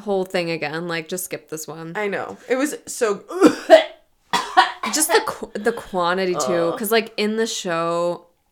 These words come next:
Speaker 1: I feel like, mm,
Speaker 2: Oh, yeah,
Speaker 1: I don't
Speaker 2: this was a
Speaker 1: remember.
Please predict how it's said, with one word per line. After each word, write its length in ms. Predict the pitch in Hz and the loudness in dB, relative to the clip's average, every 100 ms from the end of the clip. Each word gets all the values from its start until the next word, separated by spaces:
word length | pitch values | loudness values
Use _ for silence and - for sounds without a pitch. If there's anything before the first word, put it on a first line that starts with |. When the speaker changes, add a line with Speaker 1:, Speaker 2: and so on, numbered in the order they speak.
| _ 180 | _ -8
Speaker 1:
I 100 | 180 | -6
feel 280 | 185 175 | -2 -2
like, 400 | 170 170 165 - _ _ _ _ _ _ _ _ | 0 -2 -4 -8 _ _ _ _ _ _ _ _
mm, 460 | 240 247 247 247 254 254 _ _ _ _ _ _ _ _ _ 269 | -12 -10 -8 -8 -10 _ _ _ _ _ _ _ _ _ _ 4
Speaker 2:
Oh, 60 | |
yeah, 120 | 294 | 6
Speaker 1:
I 20 | 320 | 6
don't 40 | |
Speaker 2:
this 140 | 466 | 6
was 100 | 339 | 6
a 20 | 349 | 6
Speaker 1:
remember. 380 | 285 196 208 | 6 6 4